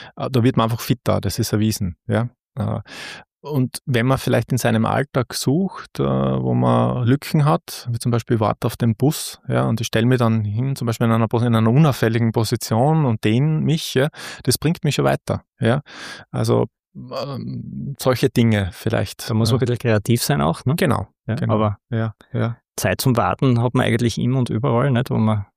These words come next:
Speaker 2: irg-, irgendwie Zeit über hat und da muss man dann aktiv sein. Ja, vielen Dank, Andreas, für deine Expertise. Ich freue mich schon auf den Sporterzieher-Tag am dreiundzwanzigsten Oktober noch einmal. Also jeder, der Zeit hat,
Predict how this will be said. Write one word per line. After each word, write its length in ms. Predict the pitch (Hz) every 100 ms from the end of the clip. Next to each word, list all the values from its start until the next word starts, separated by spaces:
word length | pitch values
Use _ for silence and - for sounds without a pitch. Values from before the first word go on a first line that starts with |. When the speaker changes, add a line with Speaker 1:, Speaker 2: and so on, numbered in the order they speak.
| _
Speaker 2:
irg-, 340 | 175 120 131 123
irgendwie 420 | - 120 113 117 110
Zeit 360 | - 104 - -
über 280 | 120 123 127
hat 220 | 139 -
und 180 | 117 117
da 40 |
muss 200 | 113 117
man 120 | 113
dann 160 | 110 107
aktiv 320 | 104 - 104
sein. 220 | - 107 101 _ - - - -
Ja, 200 | 123 - _ _ -
vielen 320 | - 139 175
Dank, 240 | 185 98 160
Andreas, 720 | 190 - 120 170 175 - - _ _ _
für 380 | - - 139
deine 440 | 131 123 135 143 131 _ _ _ _ _ _
Expertise. 840 | - - - 131 127 127 175 214 156 - -
Ich 200 | 196 135
freue 240 | - -
mich 160 | 139 170
schon 120 | 180
auf 120 | 143
den 140 | - 135
Sporterzieher-Tag 680 | - 110 139 - 143 156 160
am 120 | 139
dreiundzwanzigsten 800 | - 110 104 156 151 135 147 -
Oktober 360 | 143 - 117 151
noch 180 | 143 160
einmal. 220 | 151 156
Also 180 | - 131
jeder, 300 | 104 104 -
der 160 | 127
Zeit 280 | - 101 117
hat, 140 | 139